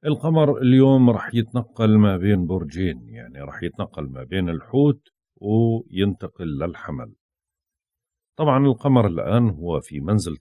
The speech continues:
الرشا، وهي منزلة للعلاج والربح والسلامة والصلاح،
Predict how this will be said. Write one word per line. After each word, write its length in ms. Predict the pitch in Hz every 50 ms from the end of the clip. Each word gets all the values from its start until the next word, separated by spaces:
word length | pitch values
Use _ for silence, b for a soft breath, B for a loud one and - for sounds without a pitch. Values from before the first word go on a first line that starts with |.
| -
الرشا، 500 | - - - 104 107 107 - 139 131 127
وهي 480 | 127 113 95 85 82 85 95 92 90 90
منزلة 500 | 80 60 65 85 85 78 87 87 85 87
للعلاج 680 | 85 67 60 57 53 - 67 76 80 87 95 95 90 82 76 -
والربح 560 | - - - - 82 82 90 82 - - -
والسلامة 680 | 62 62 - - - 73 85 95 98 92 92 95 92 87 _ _ _ _ _ _ _ _ _ _ _
والصلاح، 840 | 110 127 147 147 - - - 113 104 92 78 67 - - - _ _